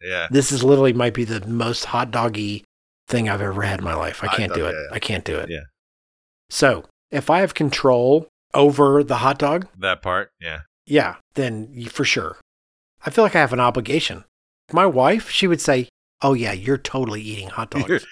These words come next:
Speaker 1: yeah, you're eating hot dogs 'cause we want four times your salary.
Speaker 2: Four X your salary for eating hot dogs? You're totally doing that.
Speaker 1: Yeah.
Speaker 2: I don't even know that I would have a say if she got a vote.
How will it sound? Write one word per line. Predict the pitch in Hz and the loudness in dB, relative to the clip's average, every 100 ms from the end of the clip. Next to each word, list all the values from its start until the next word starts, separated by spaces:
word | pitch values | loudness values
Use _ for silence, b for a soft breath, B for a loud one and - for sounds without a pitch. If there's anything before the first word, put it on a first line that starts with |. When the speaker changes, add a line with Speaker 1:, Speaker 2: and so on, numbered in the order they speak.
| B - | B -8
Speaker 1:
yeah, | |
you're | 113 131 | -6 -4
eating | 113 87 | -4 -2
hot | 113 - | -4 -4
dogs | 67 - | -8 -8
'cause | 80 - 85 | -10 -12 -8
we | 101 | -4
want | 98 92 | -4 -6
four | - 101 | -6 -8
times | - 82 78 | -4 -6 -6
your | 80 | -8
salary. | - - - - | -6 -8 -10 -18
Speaker 2:
Four | - - - 226 233 | -16 -10 4 6 8
X | 214 220 - | 6 2 2
your | 220 | 2
salary | - 202 214 226 | 4 4 6 4
for | - 226 | 2 -2
eating | 208 | 0
hot | 190 202 | -2 0
dogs? | 226 190 | -2 0
You're | 202 | -4
totally | - - 196 196 190 | -4 2 4 4 0
doing | 165 208 208 | 2 2 0
that. | 95 85 - | -2 -8 -8
Speaker 1:
Yeah. | - - - | -10 -10 -6
Speaker 2:
I | 170 | -2
don't | 240 254 | 2 2
even | 131 | 2
know | 113 | -2
that | 117 | -2
I | 135 | 0
would | 165 | 0
have | 123 110 | 0 -6
a | |
say | - - 185 214 | -8 -6 -4 -4
if | - - | -8 -10
she | - 190 | -8 -2
got | 160 107 | -2 -2
a | |
vote. | 87 82 - | -6 -12 -14